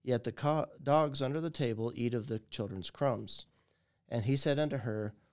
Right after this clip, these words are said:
For this saying, go thy way. The devil is gone out of thy daughter. And when she was come to her house,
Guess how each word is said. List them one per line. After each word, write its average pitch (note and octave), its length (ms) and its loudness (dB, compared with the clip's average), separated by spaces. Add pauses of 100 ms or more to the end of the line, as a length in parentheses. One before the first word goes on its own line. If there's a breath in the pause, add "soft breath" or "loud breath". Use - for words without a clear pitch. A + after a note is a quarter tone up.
(180 soft breath)
For B2+ 200 0
this D3+ 240 2
saying, A#2 400 0
go A#2+ 220 2
thy A#2 220 2
way. G#2+ 400 -2 (1160)
The B2 120 2
devil B2+ 360 4
is C3+ 160 0
gone B2 420 0
out A#2+ 200 0
of A2+ 100 -4
thy G#2 140 -4
daughter. A2 440 0 (680)
And A#2 180 0
when A#2+ 120 2
she B2+ 260 2
was A#2 200 0
come D3 280 0
to F#3 140 0
her F#3 220 0
house, A#2+ 480 -2